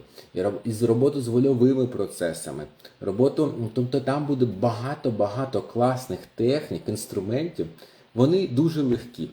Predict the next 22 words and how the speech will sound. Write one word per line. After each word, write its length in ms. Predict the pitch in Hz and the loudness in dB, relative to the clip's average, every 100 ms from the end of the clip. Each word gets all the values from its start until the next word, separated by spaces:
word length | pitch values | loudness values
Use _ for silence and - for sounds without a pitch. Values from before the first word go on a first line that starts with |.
| - | -10
і 180 | 104 98 | -6 -6
всі 340 | 92 - 151 | -6 -6 -4
психологи 680 | 175 - 123 - 135 151 135 | -6 -2 -2 2 2 2 0
їх 420 | 127 104 123 135 98 | -2 0 0 0 -2
дуже 380 | 85 127 123 | 2 2 2
сильно 380 | 120 117 107 101 | -4 -6 -4 -4
люблять 440 | 110 165 180 175 - 101 | -2 -2 -2 -4 -6 -4
за 160 | 120 | -2
їх 340 | 117 120 117 - | 2 2 2 0
простоту 640 | 110 107 - 101 - 165 - - | -2 -2 -2 -6 -2 -2 -2 -4
та 100 | 120 | -2
ефективність 1000 | 110 107 98 - - 135 135 143 - - | -2 -4 -4 -6 -2 0 0 -4 -6 -10
одночасно. 800 | 95 110 107 - - - - - | -4 -4 -6 -8 -12 -14 -10 -4
Да? 220 | 143 - - - - | -4 -6 -16 -10 0
Тому 300 | 123 131 120 | 4 4 2
шістнадцятого 1300 | - 120 135 170 - 123 - 107 101 117 107 78 - _ - 98 | -2 -6 -2 -2 -2 -6 -2 -2 0 2 4 2 -6 _ -16 -8
липня 540 | 95 113 170 - 170 120 | 0 2 0 -2 -2 0
у 20 | |
нас 180 | 127 143 | -2 -4
починається 580 | 131 - 139 113 87 82 | -8 -4 0 0 -2 -8
цей 140 | - 78 | -6 -6
курс. 380 | - 76 - | -6 -10 -12